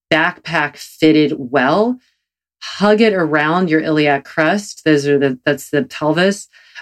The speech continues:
Um, so that it's kind of sitting on that. They're, those are big bones. They're nice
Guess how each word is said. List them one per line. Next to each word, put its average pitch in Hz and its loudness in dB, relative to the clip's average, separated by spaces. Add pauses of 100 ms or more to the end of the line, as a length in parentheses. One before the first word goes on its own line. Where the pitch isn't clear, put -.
(140)
Um, 143 0
so - 0
that 156 2
it's 151 -2
kind 165 -2
of 143 -2
sitting 240 0
on 127 2
that. 123 -2
They're, 170 0
those 226 2
are 208 2
big 185 0
bones. 147 -2
They're 165 2
nice 175 -2